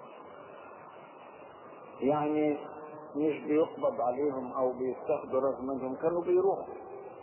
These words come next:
يروحوا للحاكم الوثني ويعلنوا إيمانهم، أو يقوموا بأي عمل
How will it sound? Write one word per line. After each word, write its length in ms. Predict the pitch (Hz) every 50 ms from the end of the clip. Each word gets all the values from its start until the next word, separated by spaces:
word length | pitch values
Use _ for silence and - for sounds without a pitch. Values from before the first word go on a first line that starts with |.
| - - - - - - - - - - - -
يروحوا 480 | 113 131 147 165 185 185 - - 156 143
للحاكم 720 | 135 135 - - - 170 165 156 - - 135 123 120 117 - - - 131
الوثني 720 | 123 123 123 143 147 143 - - 135 127 123 131 139 135 - - - - - - - - - - - - - - - -
ويعلنوا 760 | 127 151 160 156 135 135 156 165 180 175 160 156 151 147 139 135 147
إيمانهم، 520 | 151 151 143 160 165 160 123 - 95 - - - - - - - - - - - - - - - - - - - - - - - - - - - - - - - - - - - - - - - - - - - - - - - - - - - - - - - - - - - - - - - - - - - - - - - - - - - - - - - -
أو 240 | 151 175 185 175 170
يقوموا 640 | 170 156 139 - - 175 185 175 160 151 147 139
بأي 460 | 120 127 - - 165 170 165 143 135
عمل 440 | 127 127 151 156 147 143 143 139 127